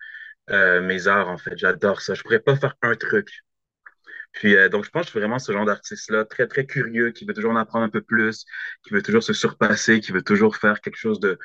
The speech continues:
de, de nouveau, d'authentique, qui m'appartient à moi. Ouais,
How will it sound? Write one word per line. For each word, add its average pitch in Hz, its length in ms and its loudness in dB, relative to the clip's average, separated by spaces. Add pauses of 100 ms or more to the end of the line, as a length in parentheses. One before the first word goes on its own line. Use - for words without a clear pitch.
(400)
de, 101 160 0
de 104 120 0
nouveau, 104 340 -2
d'authentique, 104 640 -4
qui - 120 -6
m'appartient 95 440 -4
à 90 100 0
moi. 85 240 -6 (160)
Ouais, 104 200 -2